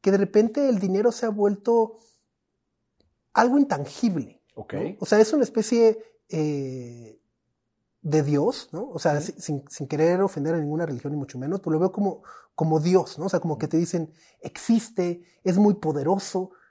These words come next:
Speaker 1: pero cada vez lo ves menos, cabrón, ¿no? <laughs> O sea, dices, "¿Dónde está? En mi cartera no está", pero te dicen, "No, siempre está junto a ti", ¿no? Este,
Speaker 2: Sí.
Speaker 1: dices, "Ah", ¿no? Y, y cada vez, eh, eh, las transacciones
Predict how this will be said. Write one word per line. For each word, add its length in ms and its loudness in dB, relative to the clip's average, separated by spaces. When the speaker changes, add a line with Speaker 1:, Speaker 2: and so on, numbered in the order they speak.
Speaker 1:
pero 180 4
cada 200 2
vez 140 8
lo 80 6
ves 140 8
menos, 360 2
cabrón, 220 -20
¿no? 120 -2
<laughs> 220 6
O 40 6
sea, 440 8
dices, 200 6
"¿Dónde 220 10
está? 260 6
En 80 8
mi 60 6
cartera 380 10
no 100 8
está", 300 6
pero 140 2
te 100 2
dicen, 160 -2
"No, 140 0
siempre 260 6
está 160 6
junto 260 4
a 60 0
ti", 320 4
¿no? 260 -2
Este, 420 0
Speaker 2:
Sí. 60 -14
Speaker 1:
dices, 220 -4
"Ah", 240 -4
¿no? 220 4
Y, 320 4
y 100 2
cada 200 4
vez, 300 0
eh, 280 8
eh, 640 4
las 160 -4
transacciones 840 -2